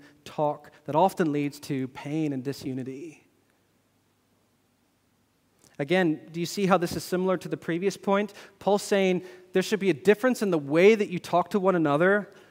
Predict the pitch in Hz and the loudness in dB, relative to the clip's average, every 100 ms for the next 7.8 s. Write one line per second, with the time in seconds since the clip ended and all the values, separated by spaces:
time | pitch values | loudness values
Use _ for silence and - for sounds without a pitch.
0 | _ - 180 208 262 - 202 180 151 208 | _ 2 6 8 6 4 4 4 6 4
1 | - 190 - - 180 175 156 208 262 220 | 4 -2 -4 -6 -4 -2 0 2 2 4
2 | 165 156 151 160 156 175 151 - 151 143 | 4 2 0 -4 -2 0 0 -2 -2 -2
3 | 135 131 120 113 107 - - 190 151 185 | -2 -4 -6 -8 -12 -20 -2 -2 2 2
4 | 262 302 185 175 175 180 196 262 254 196 | 6 4 4 0 0 2 4 4 4 0
5 | 220 - 160 175 170 151 117 - - _ | -2 -2 0 2 2 0 -2 -10 -20 _
6 | _ _ _ _ _ _ _ _ _ _ | _ _ _ _ _ _ _ _ _ _
7 | _ _ 175 170 180 170 160 | _ _ -4 2 4 4 2